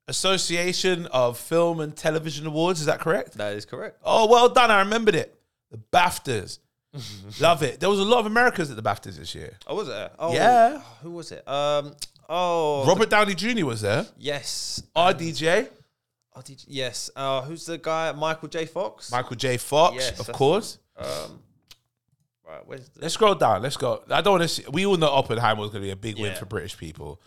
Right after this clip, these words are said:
Speaker 2: Oh.
Speaker 1: There was a
Speaker 2: But
Speaker 1: big win. <laughs> All right, let's see. Best film, uh, Oppenheimer winner. Of course it was. Outstanding British film,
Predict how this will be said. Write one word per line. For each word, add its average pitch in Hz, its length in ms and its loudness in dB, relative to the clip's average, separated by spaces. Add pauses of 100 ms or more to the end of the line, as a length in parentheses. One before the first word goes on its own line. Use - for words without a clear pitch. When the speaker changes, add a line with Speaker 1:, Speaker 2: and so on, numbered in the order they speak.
Speaker 2:
Oh. 62 300 -18 (360)
Speaker 1:
There 92 180 -12
was 104 100 -8
a 113 60 -6
Speaker 2:
But 107 140 -14
Speaker 1:
big 156 220 0
win. 80 300 -10 (120)
<laughs> - 140 -18
All 156 140 -10
right, 135 200 4
let's 170 160 0
see. 156 120 -6
Best 220 480 -2
film, 196 420 2 (400)
uh, 135 220 -2
Oppenheimer 165 960 0 (340)
winner. 151 240 0
Of 95 340 -2
course 226 300 -2
it 67 100 -10
was. 80 340 -12 (300)
Outstanding 180 460 2
British 170 320 0
film, 107 400 -2